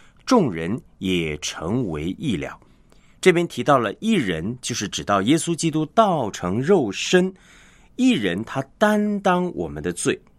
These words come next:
这里说一人的悖逆，当然是指的亚当。因一人的悖逆，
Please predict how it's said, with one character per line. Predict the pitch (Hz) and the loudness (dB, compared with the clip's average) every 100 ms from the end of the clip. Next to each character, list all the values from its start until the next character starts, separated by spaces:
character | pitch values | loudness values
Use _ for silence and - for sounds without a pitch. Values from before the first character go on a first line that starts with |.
| _ _ - | _ _ 0
这 | 262 | 2
里 | 180 | 2
说 | 139 180 180 - | 2 0 0 0
一 | 240 | 2
人 | 165 104 113 | 2 0 0
的 | 135 | -2
悖 | - 226 127 98 | 4 4 4 -4
逆， | 104 73 - | -8 -6 2
当 | 117 | 4
然 | 101 | 2
是 | - | -2
指 | 85 80 | -8 -8
的 | - | -4
亚 | 87 110 | -2 -2
当。 | 82 101 110 - _ _ _ | 2 2 0 -14 _ _ _
因 | 190 208 220 | 2 2 2
一 | 247 | 2
人 | 185 160 | 2 2
的 | 180 | 0
悖 | 277 233 170 | 2 4 4
逆， | 151 104 | 2 -2